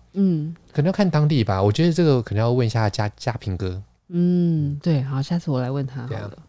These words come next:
Speaker 2: 意大利专家。
Speaker 1: 嗯。
Speaker 2: 徐仲也是意大利专家。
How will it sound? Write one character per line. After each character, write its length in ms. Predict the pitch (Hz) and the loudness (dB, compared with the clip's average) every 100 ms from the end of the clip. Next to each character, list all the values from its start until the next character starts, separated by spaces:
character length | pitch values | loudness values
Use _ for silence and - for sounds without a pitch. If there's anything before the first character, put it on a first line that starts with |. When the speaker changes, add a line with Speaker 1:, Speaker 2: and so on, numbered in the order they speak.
| _ _ _ - - | _ _ _ -20 -8
Speaker 2:
意 120 | 147 | -4
大 200 | 123 117 | -2 0
利 140 | 117 107 | 0 0
专 220 | 107 101 | 0 -2
家。 300 | 98 95 95 - _ - - _ _ - | -2 -4 -4 -10 _ -20 -20 _ _ -20
Speaker 1:
嗯。 240 | 170 160 - _ | -20 -20 -20 _
Speaker 2:
徐 180 | - 127 | -6 -2
仲 160 | 117 131 | 0 2
也 40 | |
是 120 | 98 | 2
意 100 | 107 | -2
大 160 | 107 104 | -2 -2
利 80 | 98 | -2
专 200 | 95 92 | -4 -6
家。 220 | 92 95 | -8 -10